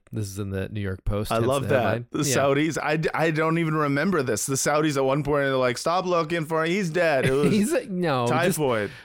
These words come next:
Speaker 1: quit looking under our, uh, pillows.
Speaker 2: Yeah.
Speaker 1: He's
Speaker 2: Yeah.
Speaker 1: not here. You, you keep tearing the house apart, but turns out he's, he's gone. He's been gone this whole time."
Speaker 2: Homie, you gotta get out. You g-,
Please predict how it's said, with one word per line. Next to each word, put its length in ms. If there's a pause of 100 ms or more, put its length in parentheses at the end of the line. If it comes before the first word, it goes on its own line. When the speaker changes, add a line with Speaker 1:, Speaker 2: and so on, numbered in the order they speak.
Speaker 1:
quit 280
looking 320
under 500
our, 480 (260)
uh, 180 (100)
pillows. 640 (280)
Speaker 2:
Yeah. 80
Speaker 1:
He's 140
Speaker 2:
Yeah. 140
Speaker 1:
not 100
here. 400
You, 180
you 200
keep 240
tearing 340
the 60
house 280
apart, 500
but 280 (380)
turns 240
out 200
he's, 240
he's 380 (160)
gone. 400
He's 140
been 140
gone 220
this 120
whole 140
time." 240 (200)
Speaker 2:
Homie, 380
you 100
gotta 220
get 120
out. 140
You 80
g-, 260